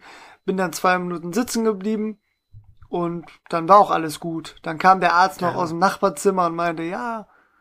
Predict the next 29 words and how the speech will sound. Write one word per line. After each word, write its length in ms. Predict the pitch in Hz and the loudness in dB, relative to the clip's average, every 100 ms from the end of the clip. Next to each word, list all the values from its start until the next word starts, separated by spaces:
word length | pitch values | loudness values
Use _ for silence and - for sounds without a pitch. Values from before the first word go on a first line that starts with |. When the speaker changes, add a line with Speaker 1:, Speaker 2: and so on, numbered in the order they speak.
| _ _ _ _ - | _ _ _ _ -4
Speaker 1:
äh, 260 | 175 175 | 0 0
ist, 340 | 190 131 127 120 | 0 -2 -4 -2
Speaker 2:
<laughs> 20 | |
Speaker 1:
geht's 220 | 202 - | -2 0
Ihnen 120 | 208 | 0
denn 180 | 190 180 | 0 0
gut? 340 | 196 226 220 - - - | 2 4 2 -4 -20 -14
Ist 120 | - | 2
jetzt 200 | 233 - | 2 2
Zufall, 460 | - 233 233 202 196 | 0 2 4 6 6
dass 260 | 196 190 - | 4 0 -2
Sie 160 | 202 | -2
nicht 220 | 202 196 | 0 -2
bei 120 | 190 180 | 0 0
mir 260 | 185 208 | 6 6
sind. 280 | 170 190 180 | 6 0 0
Ich 100 | 160 | -2
hab 100 | 202 | -2
mich 100 | 185 | 0
jetzt 200 | 180 - | -4 0
nicht 220 | 196 196 | -2 0
gedrückt 440 | 202 156 180 208 180 | -4 -2 -2 -2 -4
davor, 340 | 165 185 175 | -6 -4 -4
Sie 100 | 170 | -2
noch 200 | 185 190 | -4 -2
mal 140 | 190 | -4
zu 140 | 185 165 | 0 0
Speaker 2:
<laughs> 20 | |
Speaker 1:
impfen. 500 | 185 185 - 185 175 | 0 -4 -6 -8 -10